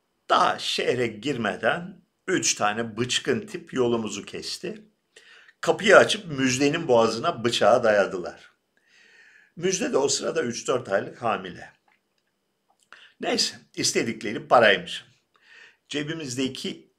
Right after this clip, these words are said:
iki bin üç yüz doları kuş gibi döktük, kurtulduk.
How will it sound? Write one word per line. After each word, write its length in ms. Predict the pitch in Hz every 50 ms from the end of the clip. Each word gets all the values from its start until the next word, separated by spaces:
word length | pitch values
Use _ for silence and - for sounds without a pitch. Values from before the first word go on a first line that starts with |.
| -
iki 340 | - 123 - - - 160 139
bin 120 | 143 151
üç 320 | 160 160 147 - - - 117
yüz 160 | 110 95 85
doları 540 | 107 101 95 98 101 113 143 151 151 - -
kuş 400 | - - 247 208 - - - -
gibi 460 | 113 98 87 101 92 90 87 80 -
döktük, 480 | 110 104 104 104 - - - - - - - - - _ _
kurtulduk. 840 | - - - - - - 87 85 85 - _ - - - - _ _